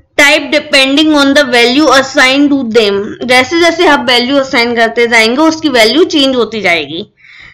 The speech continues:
जैसे उसका type change होता जाएगा। अगर आपने कोई variable लिया,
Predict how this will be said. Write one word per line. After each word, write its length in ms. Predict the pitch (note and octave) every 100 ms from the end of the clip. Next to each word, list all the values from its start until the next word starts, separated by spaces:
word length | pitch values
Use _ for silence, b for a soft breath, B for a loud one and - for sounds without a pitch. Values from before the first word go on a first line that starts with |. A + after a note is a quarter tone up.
| -
जैसे 240 | C#4 F4+ F4+
उसका 240 | E4 F#4+ -
type 300 | C4+ C#4+ C#4+
change 220 | E4 D#4
होता 220 | D4 C4+
जाएगा। 240 | C4 A#3+ B3
अगर 200 | B3+ C#4
आपने 480 | C4+ - D4 D4+ D4+
कोई 220 | C#4 C#4
variable 440 | A#3+ A#3+ B3 B3+
लिया, 260 | B3 B3